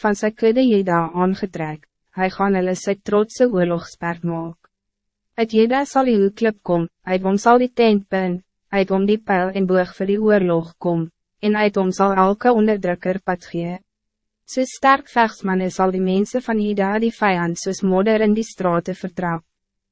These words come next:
Hulle sal veg, want die Heere is by hulle, hulle sal die perderuiters op die vlug jaag. Ek sal Juda sterk maak, ek sal Josef red, ek laat hulle terugkom, want ek is jammer vir hulle. Dit sal wees asof ek hulle nie verwerp het nie.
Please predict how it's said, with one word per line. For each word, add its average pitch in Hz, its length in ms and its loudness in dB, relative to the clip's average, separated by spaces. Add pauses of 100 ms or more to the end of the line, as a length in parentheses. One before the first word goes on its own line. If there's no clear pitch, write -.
(380)
Hulle 226 160 2
sal 247 240 2
veg, 196 380 0 (340)
want 208 240 0
die 220 140 4
Heere 202 400 2
is 196 100 -6
by 190 160 0
hulle, 185 220 -2 (340)
hulle 180 160 -4
sal 190 240 0
die 208 80 0
perderuiters 196 1000 0
op 185 80 -12
die 196 100 0
vlug 180 400 -4
jaag. 165 440 -6 (840)
Ek 240 140 -4
sal 240 180 4
Juda 247 240 2
sterk 220 480 -2
maak, 175 320 -6 (240)
ek 196 160 -6
sal 208 240 2
Josef 202 460 0
red, 175 340 -6 (400)
ek 254 160 -2
laat 262 220 0
hulle 190 180 2
terugkom, 196 600 -4 (340)
want 202 240 2
ek 226 300 0
is - 100 -12
jammer 190 380 0
vir 180 160 -4
hulle. 170 240 -6 (500)
Dit 226 160 -2
sal 233 160 4
wees 226 320 2
asof 254 320 -4
ek 226 160 -6
hulle 196 160 0
nie 196 160 0
verwerp 180 560 -4
het 175 160 -4
nie. 180 220 -8